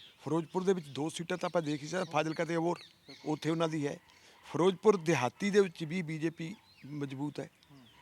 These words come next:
Speaker 1: ਔਰ ਫਿਰੋ-, ਫਿਰੋਜ਼ਪੁਰ ਸ਼ਹਿਰੀ ਤੋਂ ਬੀਜੇਪੀ ਕਈ ਵਾਰੀ ਜਿੱਤੀ ਹੈ।
Speaker 2: ਹੂੰ।
Speaker 1: ਠੀਕ ਹੈ, ਤਿੰਨ ਚਾਰ ਸੀਟਾਂ ਉੱਥੇ ਉਹ ਹੈ ਜਿੱਥੇ ਉਹਨਾਂ ਦਾ ਅਸਰ ਹੈਗਾ,
Speaker 2: ਹੂੰ।
Speaker 1: ਵਿਧਾਨ ਸਭਾ ਦੀਆਂ ਸੀਟਾਂ।
Speaker 2: ਹੂੰ।
Speaker 1: ਸੇਮ ਪੋਜੀਸ਼ਨ ਆਪਾਂ ਦੇਖੀਏ ਤਾਂ, ਅਮ, ਗੁਰਦਾਸਪੁਰ 'ਤੇ ਵੀ ਹੈ,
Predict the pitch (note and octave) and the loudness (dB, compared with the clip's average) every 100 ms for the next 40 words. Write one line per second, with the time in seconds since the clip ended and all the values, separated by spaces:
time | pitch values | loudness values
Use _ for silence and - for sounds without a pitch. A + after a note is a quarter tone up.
0 | - - E3+ F3 - C#3 D#3+ F3+ D#3 F3 | -4 6 8 8 2 0 2 0 -2 0
1 | F3+ F#3+ E3+ G3+ G3+ D#3+ E3 F3 E3 F#3 | 0 0 0 0 0 -2 -2 -4 -4 -4
2 | F#3 G3+ F3 D3+ A#2+ - G#3 D#3+ _ _ | -4 0 -2 -2 -10 -10 -12 -12 _ _
3 | - F3 D#3 A#2+ _ - _ - F3+ D3+ | -20 -20 -18 -20 _ -20 _ -14 -10 -10
4 | - - - - G#3 G#3+ A3+ F#3 F3 F#3+ | -14 -20 -6 0 4 8 6 6 0 0
5 | E3+ D3 D#3 D#3+ D3 C3+ C#3+ C#3+ C3+ - | 0 0 2 2 0 -6 -6 -4 -6 -6
6 | D3 C3+ C3 D3 D3 - _ C#3 D#3 D#3 | -6 -4 -4 -4 -4 -6 _ -8 0 0
7 | F#2 D3 D3 C3 - - - - _ - | -2 -6 -6 -8 -14 -18 -20 -20 _ -20
8 | - - - G3+ G#3+ A#3 G#3+ D#3 G#3 F3+ | -20 -4 4 4 4 0 0 2 2 4
9 | G3 F3 - D#3+ F3 F3+ G3 - _ _ | 4 4 0 0 0 2 2 0 _ _
10 | _ - D#3+ C#3 C3 B2+ C3 B2+ G#2+ - | _ -12 -6 -6 -6 -6 -8 -10 -12 -18
11 | - - C#3+ E3 F3 D#3 D3+ B2+ C#3+ B2+ | -20 -12 -4 4 4 4 -2 -6 -6 -6
12 | B2+ | -8